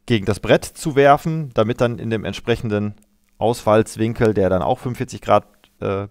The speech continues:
betrifft, der Ball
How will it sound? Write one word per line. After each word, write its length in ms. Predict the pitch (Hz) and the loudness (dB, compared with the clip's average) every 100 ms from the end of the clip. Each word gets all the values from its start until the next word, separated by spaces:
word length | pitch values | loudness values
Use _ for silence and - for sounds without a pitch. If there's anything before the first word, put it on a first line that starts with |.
| _ | _
betrifft, 500 | 107 - - 98 - - - - - - _ _ _ _ _ _ | -14 -10 -8 -10 -12 -20 -20 -20 -20 -20 _ _ _ _ _ _
der 140 | - 104 | -2 4
Ball 400 | 95 98 104 | 6 6 4